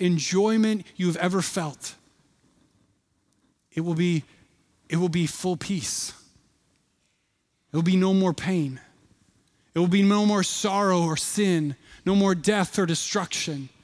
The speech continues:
It will just be living in perfect unity and relationship with Jesus.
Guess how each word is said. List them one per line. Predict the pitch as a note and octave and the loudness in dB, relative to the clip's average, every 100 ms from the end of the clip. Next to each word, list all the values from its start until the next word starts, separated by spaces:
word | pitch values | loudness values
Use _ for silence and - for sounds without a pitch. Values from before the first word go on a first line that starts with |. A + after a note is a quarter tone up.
| _ _ _ _ _ | _ _ _ _ _
It | F#3+ | 0
will | G3 | 2
just | G3 E3+ - | 4 2 2
be | G3+ | 2
living | F#3 G3 A3 A3+ G#3+ G#3 - | 4 4 4 4 4 2 -2
in | G3+ F3+ | 0 2
perfect | - - A3 G3 A3 G3+ - - | 2 0 2 2 0 -2 -8 -4
unity | D#3+ G3+ A3+ A3 A3 | 2 4 4 4 2
and | F#3 F3 | 2 2
relationship | F3 F3+ G3 - F3 F#3 D#3+ | 2 2 2 0 -2 -2 -2
with | E3 | -2
Jesus. | F3 F#3 C#3+ - - - | -2 -6 -8 -10 -10 -12